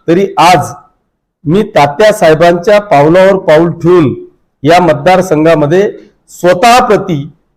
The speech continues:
एक इमेज या ठिकाणी निर्माण केलेली आहे.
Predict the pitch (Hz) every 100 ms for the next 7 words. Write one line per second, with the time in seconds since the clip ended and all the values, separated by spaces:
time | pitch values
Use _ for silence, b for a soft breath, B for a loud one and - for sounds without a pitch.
0 | _ - 196 - - _ _ _ _ 131
1 | 175 208 151 - - _ _ _ - 156
2 | 165 147 160 170 147 139 170 208 202 180
3 | 151 151 135 113